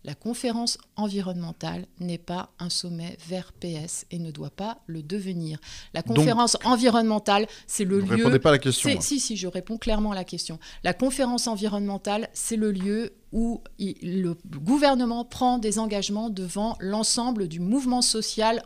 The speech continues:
Speaker 1: environnemental qui représente toutes les
Speaker 2: Mmh.
Speaker 1: O N G, les syndicats, les re-, les représentants des entreprises. Et donc, la conférence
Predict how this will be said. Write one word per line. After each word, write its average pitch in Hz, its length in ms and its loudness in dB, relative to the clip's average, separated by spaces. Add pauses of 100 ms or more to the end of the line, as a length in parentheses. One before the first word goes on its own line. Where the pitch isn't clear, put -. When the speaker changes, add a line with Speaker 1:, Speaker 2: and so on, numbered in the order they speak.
Speaker 1:
environnemental 196 840 -2
qui 202 100 -12
représente 180 480 -8
toutes 254 220 -2
les 240 160 0
Speaker 2:
Mmh. 226 60 -2
Speaker 1:
O 220 40 0
N 208 140 -2
G, 214 180 -2
les 196 100 -4
syndicats, 208 720 -2
les 185 140 -6
re-, 180 240 -6
les 175 100 -2
représentants 214 600 0
des 190 200 -4
entreprises. 190 600 -6 (420)
Et - 80 2
donc, 226 460 2 (200)
la 233 140 6
conférence 226 560 0